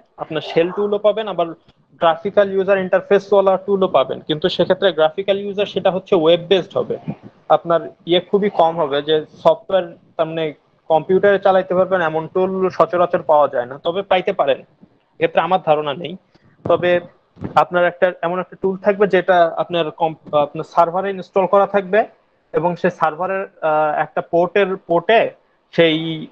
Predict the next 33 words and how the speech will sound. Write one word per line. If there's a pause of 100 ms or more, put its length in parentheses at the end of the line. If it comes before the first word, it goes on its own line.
(220)
ইয়েটা
কাজ,
সেই (120)
টুলটা
কাজ (120)
করবে।
অর্থাৎ
আপনি
সেই
port (180)
যদি
access
করতে
পারেন,
তো
সেক্ষেত্রে
আপনি
দেখতে
পারবেন
যে, (440)
আহ, (100)
কেউ (1040)
আর
কি
সেই, (160)
এই, (540)
তার
মানে
সেই
সিস্টেমের (160)
আর
কি
traffic